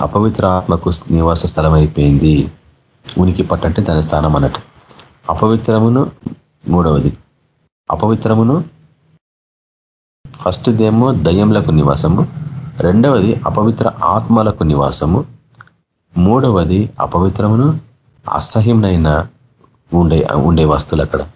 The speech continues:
ఏం అసహ్యమైన, అసహ్యమైన అక్కడ సెంటెన్స్ పోయింది, ఇక్కడ బైబిల్లో లేదు, ఇక్కడ నా దగ్గర.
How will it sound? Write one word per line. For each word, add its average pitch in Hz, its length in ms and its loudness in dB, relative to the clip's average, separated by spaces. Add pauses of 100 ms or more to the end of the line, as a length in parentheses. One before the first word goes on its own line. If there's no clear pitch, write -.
(640)
ఏం 110 200 2
అసహ్యమైన, 95 640 0
అసహ్యమైన 85 640 2
అక్కడ 73 340 -2 (540)
సెంటెన్స్ 87 600 0
పోయింది, 80 240 2
ఇక్కడ 69 140 0
బైబిల్లో 71 420 0
లేదు, 69 320 0
ఇక్కడ 65 200 -4
నా 65 180 -4
దగ్గర. 67 440 -6